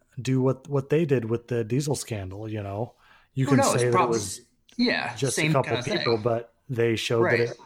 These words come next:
Speaker 1: it was more than just a couple of people that knew. And, you know, do they really have as much to gain as they did to lose? Was it worth the, the risk? But, you know, how many of these stories never get told?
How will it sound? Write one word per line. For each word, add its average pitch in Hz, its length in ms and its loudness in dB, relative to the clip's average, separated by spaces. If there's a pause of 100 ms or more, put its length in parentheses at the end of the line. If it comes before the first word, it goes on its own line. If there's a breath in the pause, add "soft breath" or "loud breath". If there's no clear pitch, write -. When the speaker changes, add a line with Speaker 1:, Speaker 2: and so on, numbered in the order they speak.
Speaker 1:
it - 20 -2
was 120 200 -2
more 127 240 2
than 123 160 -2
just 131 240 -2
a 139 40 -6
couple 135 300 -6
of 127 80 -8
people 143 300 -4
that 117 160 -4
knew. 135 440 0 (680 soft breath)
And, 123 300 -2
you 123 100 -4
know, 117 320 -2 (240)
do 135 140 0
they 127 140 0
really 160 260 -2
have 139 360 -4
as 123 160 -6
much 143 340 -6
to - 80 -12
gain 147 420 -2
as 120 120 -4
they 113 120 -4
did 135 220 -4
to 117 80 -8
lose? 160 500 -6
Was 113 180 -6
it 117 140 -14
worth 147 300 -4
the, 120 280 -4 (480 soft breath)
the 123 120 -6
risk? 127 420 -2
But, 127 180 -2
you 143 100 -2
know, 120 140 2
how 110 200 -2
many 135 180 2
of 127 100 2
these 127 160 -2
stories 135 600 0 (260)
never 127 260 -2
get 123 240 -4
told? 156 460 -8